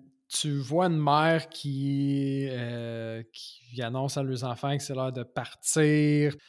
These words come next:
Là, moi, la seule note que j'ai réellement de cette scène-là, c'est l'acting de la mère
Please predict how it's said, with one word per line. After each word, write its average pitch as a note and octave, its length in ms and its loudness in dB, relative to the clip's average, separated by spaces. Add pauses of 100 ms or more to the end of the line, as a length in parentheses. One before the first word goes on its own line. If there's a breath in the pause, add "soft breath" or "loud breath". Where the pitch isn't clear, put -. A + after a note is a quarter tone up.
(460 soft breath)
Là, E3 120 6
moi, F3+ 140 8
la E3 180 6
seule A3 300 4 (100)
note F#3+ 360 2
que D#3+ 140 0
j'ai F3+ 180 0
réellement D#3 460 0
de D#3 80 0
cette C#3+ 160 -6
scène-là, C#3 380 -2
c'est C#3+ 160 -4
l'acting C#3+ 760 -4
de A#2+ 100 -8
la A#2 140 -4
mère B2+ 500 -4